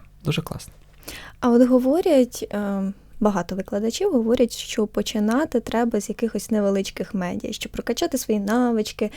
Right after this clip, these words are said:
Speaker 2: здобути якийсь невеличкий досвід, а і вже потім якось намагатися, е, вливатися в такі уже потужні медіа.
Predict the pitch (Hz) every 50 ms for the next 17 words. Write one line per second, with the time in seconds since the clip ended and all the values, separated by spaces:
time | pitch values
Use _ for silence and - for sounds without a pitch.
0 | - - - - - 233 240 220 226 302 285 - 285 262 - 269 - - 254 254
1 | 254 247 262 - - - 247 226 190 202 214 233 226 220 - - 214 - - -
2 | - 220 208 214 202 208 - 190 180 - - 220 285 339 339 320 - - 262 247
3 | 240 226 - - - - - - - 202 202 - 202 - 226 220 220 214 208 208
4 | 226 240 277 277 - 233 - - - 214 208 208 202 202 196 208 - - 202 196
5 | 214 233 214 233 240 247 - - - 202 - - 208 - - - 214 214 208 202
6 | 196 196 190 202 196 - - 214 - - 240 226 196 - 190 185 180 180 185 196
7 | 190 - - - - 226